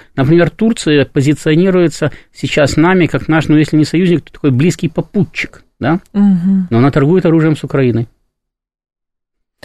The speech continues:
Speaker 2: Ну, про Азербайджан тут тоже заговорили, какой-то
Speaker 1: Мгм.
Speaker 2: корреспондент
Speaker 1: Мгм.
Speaker 2: украинский сфотографировался с флагом
Speaker 1: Мгм.
Speaker 2: и раскрыл, оказывается, государственную тайну
Speaker 1: Мгм.
Speaker 2: случайно.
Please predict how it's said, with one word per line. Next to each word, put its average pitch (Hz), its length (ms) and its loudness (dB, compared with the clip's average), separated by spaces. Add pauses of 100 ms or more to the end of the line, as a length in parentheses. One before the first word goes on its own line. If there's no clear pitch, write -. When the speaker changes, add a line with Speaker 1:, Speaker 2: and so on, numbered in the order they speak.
(320)
Speaker 2:
Ну, 294 120 -4
про 214 120 0
Азербайджан 185 420 0
тут 208 140 -6
тоже 190 180 -2
заговорили, 180 360 -2
какой-то 170 320 -6
Speaker 1:
Мгм. 147 300 -2
Speaker 2:
корреспондент 180 540 0
Speaker 1:
Мгм. 175 40 -2
Speaker 2:
украинский 165 640 -2
сфотографировался 175 760 -4
с - 40 -10
флагом 147 520 -2
Speaker 1:
Мгм. 139 120 -4
Speaker 2:
и 147 340 -6 (100)
раскрыл, 190 460 0
оказывается, 175 400 -4
государственную 175 440 -2
тайну 147 200 0
Speaker 1:
Мгм. - 80 -2
Speaker 2:
случайно. 143 460 -2